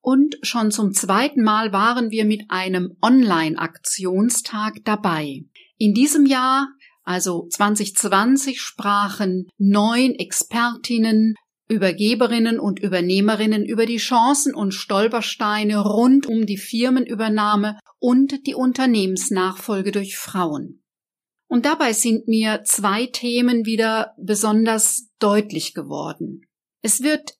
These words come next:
immer noch in erster Linie an Nachfolgemänner gedacht.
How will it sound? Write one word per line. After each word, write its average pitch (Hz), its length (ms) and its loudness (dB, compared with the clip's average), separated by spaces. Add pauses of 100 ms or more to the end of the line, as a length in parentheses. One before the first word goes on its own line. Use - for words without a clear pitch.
immer 262 240 4
noch 165 240 -2
in 185 140 -4
erster 240 540 -2
Linie 220 600 0
an 196 240 -2 (100)
Nachfolgemänner 208 1400 0
gedacht. - 600 -12